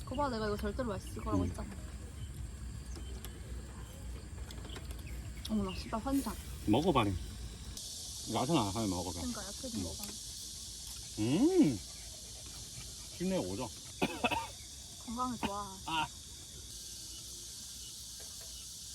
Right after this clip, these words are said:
Speaker 2: 맛있을 것 같아. 먹어봐.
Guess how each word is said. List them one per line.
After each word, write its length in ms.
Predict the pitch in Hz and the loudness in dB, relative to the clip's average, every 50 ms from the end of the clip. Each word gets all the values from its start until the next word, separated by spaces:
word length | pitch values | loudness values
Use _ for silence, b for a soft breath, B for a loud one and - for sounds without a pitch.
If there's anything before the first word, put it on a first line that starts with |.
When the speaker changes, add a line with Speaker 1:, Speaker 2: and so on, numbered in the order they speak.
| - - - - - - - - - - - - - - - - - - - - - - - - - - - - - - - - | -8 -8 -10 -10 -10 -10 -10 -8 -8 -10 -10 -10 -10 -10 -8 -8 -10 -10 -10 -10 -10 -10 -8 -8 -8 -8 -8 -8 -6 -4 -4 -2
Speaker 2:
맛있을 380 | 135 127 123 120 147 131 - 151 | -2 -2 -2 -2 -2 -2 -2 -2
것 100 | 147 156 - | -2 -2 -4
같아. 180 | 123 117 - | -4 -4 -4
먹어봐. 380 | 117 113 113 113 131 143 127 120 | -4 -4 -4 -2 -4 -4 -4 -6